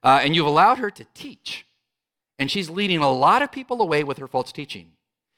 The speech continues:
And she's causing you to compromise the faith and involve yourself into sexual sin."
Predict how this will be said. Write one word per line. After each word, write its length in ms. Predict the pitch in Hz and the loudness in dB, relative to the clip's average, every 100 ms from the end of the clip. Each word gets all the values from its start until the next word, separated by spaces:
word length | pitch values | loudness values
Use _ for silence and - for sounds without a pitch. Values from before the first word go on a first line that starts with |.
| _ | _
And 100 | 131 | -10
she's 160 | 160 - | -8 0
causing 400 | 208 262 254 233 | 2 2 0 -6
you 100 | 202 | -8
to 80 | |
compromise 540 | - 196 202 208 208 202 | -4 -2 -2 -2 -4 -4
the 80 | - | -10
faith 320 | 123 120 - _ _ | -6 -6 -8 _ _
and 160 | - 135 | -2 0
involve 340 | 131 156 208 | 2 4 4
yourself 360 | 208 185 165 165 | 2 -2 -2 -2
into 160 | 143 113 | -4 -6
sexual 480 | - 180 - 175 | -4 -4 -4 -6
sin." 340 | 156 160 101 | -6 -6 -6